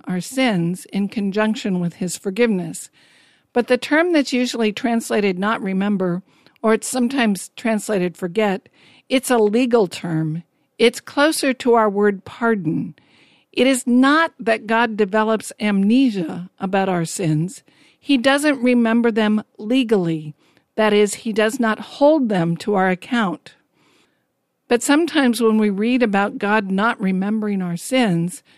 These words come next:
we think he's forgetting them, and we conclude that we should forget the sins committed against us. But sometimes, despite our best intentions,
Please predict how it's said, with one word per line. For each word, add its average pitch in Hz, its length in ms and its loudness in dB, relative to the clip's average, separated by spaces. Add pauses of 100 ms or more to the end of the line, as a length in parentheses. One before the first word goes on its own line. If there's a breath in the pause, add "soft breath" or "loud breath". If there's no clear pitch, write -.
(240 soft breath)
we 240 100 0
think 285 240 2
he's 262 240 -2
forgetting 233 640 0
them, 165 340 0
and 208 180 0
we 220 120 2
conclude 240 720 2 (320 soft breath)
that 233 200 2
we 262 160 2
should 285 260 -4
forget 214 440 -2
the 196 100 -2
sins 180 400 -2
committed 190 580 -2
against 220 460 -2
us. - 320 -16 (1200)
But 214 180 0
sometimes, 233 840 2 (100)
despite 233 440 2
our 240 120 4
best 202 340 -2
intentions, 277 800 2